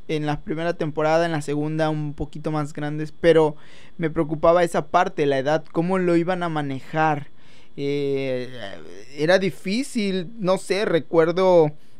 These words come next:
Eh, recuerdo mucho, por ejemplo, Harry Potter, que, eh, Daniel Radcliffe tenía ya, eh, cierta edad, ¿verdad? <laughs> Y, y él seguía diciendo en, en Harry que tenía catorce, diez, quince años y, y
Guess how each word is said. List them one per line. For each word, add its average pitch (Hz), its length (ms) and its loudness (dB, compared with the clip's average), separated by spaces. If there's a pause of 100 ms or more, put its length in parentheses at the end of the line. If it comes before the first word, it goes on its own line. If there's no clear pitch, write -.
(120)
Eh, 165 640 -4
recuerdo 170 440 4
mucho, 185 420 4
por 165 140 0
ejemplo, 165 420 2
Harry 160 240 2
Potter, 165 540 2
que, 143 500 2 (160)
eh, 143 400 2
Daniel 147 480 0
Radcliffe 156 560 0 (220)
tenía 151 420 0
ya, 151 500 6 (500)
eh, 143 440 0
cierta 170 480 4
edad, 156 300 6
¿verdad? 156 440 2 (400)
<laughs> - 0 -
Y, 185 360 2 (380)
y 160 140 2
él 165 160 4
seguía 175 280 2
diciendo 165 560 4
en, 156 280 2
en 151 140 -4
Harry 160 260 2
que 165 120 -2
tenía 147 800 0
catorce, 151 500 0
diez, 143 260 0
quince 160 360 -2
años 160 480 -2
y, 135 260 -2
y 139 240 -6